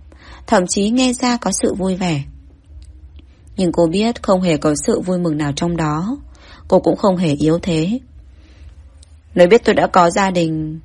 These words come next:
anh không cảm thấy tư thế lúc này của chúng ta là không thích hợp sao?" Thân thể hắn đè lên người cô mang tính xâm lược, hơi thở cũng bá đạo phun tại trên mặt cô, ép buộc cô chịu đựng. "Thanh Ninh, em không phải là không biết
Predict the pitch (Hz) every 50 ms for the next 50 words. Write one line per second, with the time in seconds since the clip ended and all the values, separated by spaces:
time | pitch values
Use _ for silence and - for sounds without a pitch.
0 | - - - - - - - _ 185 190 180 208 202 196 185 185 165 151 139 -
1 | 170 170 170 - 208 196 185 202 180 170 180 202 247 277 277 - 208 185 165 151
2 | - - - - 170 170 175 - 208 196 190 190 180 165 - - 202 202 254 262
3 | - - 208 180 170 - - 202 202 208 214 - - - - - - - - -
4 | - - - - - - - - - - 190 180 170 - 170 147 147 170 165 160
5 | 165 202 240 262 - - 190 175 165 185 214 214 208 180 147 143 - - 185 185
6 | 180 180 180 - 175 160 170 - 214 196 190 190 175 170 156 147 143 - - -
7 | - - - - - - - - - 277 277 277 269 - 208 156 143 - - 220
8 | 214 196 180 190 233 240 233 202 - - - - - 247 240 - 214 - - -
9 | 208 196 202 190 170 156 - - - 185 190 190 190 185 - - - - - -
10 | - - - 214 233 247 - - 190 170 143 139 - - 170 165 - - 175 139
11 | 135 160 156 - - - - - - - - - - - - - - - - -
12 | - 208 196 190 185 190 196 202 196 180 - - - - - - - - - -
13 | _ - - 185 185 - 196 185 - 185 156 147 143 143 - 196 190 190 190 196
14 | 220 226 233